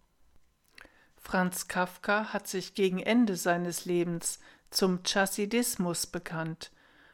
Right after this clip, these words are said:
und auch lebenspraktische Maßnahmen wie Vegetarismus, Abstinenz von Alkohol, Kaffee, Tee und Schokolade ergriffen, um sein geistiges Wesen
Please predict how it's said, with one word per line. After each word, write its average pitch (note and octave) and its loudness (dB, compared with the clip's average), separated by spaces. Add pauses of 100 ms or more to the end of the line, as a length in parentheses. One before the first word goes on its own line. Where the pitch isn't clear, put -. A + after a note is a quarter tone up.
(140)
und F#3 -2
auch F3 4
lebenspraktische F#3+ 0
Maßnahmen F3 -2 (340)
wie F3+ 0
Vegetarismus, G#3 -2 (380)
Abstinenz G#3+ 2
von A3 -2
Alkohol, F3 0 (200)
Kaffee, F3+ -4 (400)
Tee A#3+ 0
und A3 0
Schokolade F#3+ 2
ergriffen, F#3 -4 (520)
um G3 4
sein F3 2
geistiges G#3 0
Wesen F#3 -2